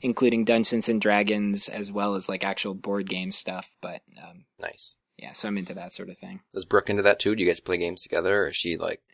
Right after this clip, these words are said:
Speaker 1: Yeah, she likes games. She's probably not into it, as much into it as I am, but she likes games, so we enjoy it. It's fun.
Speaker 2: All right. Uh, what is your favorite snack?
Speaker 1: Snack? I don't really, I honestly don't snack.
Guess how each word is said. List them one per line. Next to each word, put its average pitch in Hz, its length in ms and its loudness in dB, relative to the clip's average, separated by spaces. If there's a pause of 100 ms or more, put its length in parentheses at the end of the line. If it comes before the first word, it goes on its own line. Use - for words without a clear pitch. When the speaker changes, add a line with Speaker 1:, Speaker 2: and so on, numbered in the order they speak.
Speaker 1:
Yeah, 131 160 6
she 196 180 6
likes 196 260 4
games. 113 500 -2
She's - 240 0
probably 196 280 6
not 135 220 4
into 139 240 4
it, 135 200 4
as 123 180 4
much 131 220 0
into 127 220 0
it 117 80 4
as 107 140 2
I 104 160 0
am, 113 200 -2
but 104 140 -4
she 151 120 2
likes 107 240 0
games, 98 300 -10
so 117 120 -8
we 107 100 -6
enjoy 98 240 -8
it. - 180 -10
It's - 140 -16
fun. - 260 -20 (220)
Speaker 2:
All 101 80 6
right. 92 180 8 (100)
Uh, 98 300 10
what 98 180 10
is 104 120 2
your 101 100 2
favorite 90 420 2
snack? - 600 0 (100)
Speaker 1:
Snack? 104 880 -4
I 127 80 -2
don't 202 200 -2
really, - 120 -10 (100)
I 147 120 -2
honestly 123 340 -2
don't 107 260 -6
snack. - 600 -10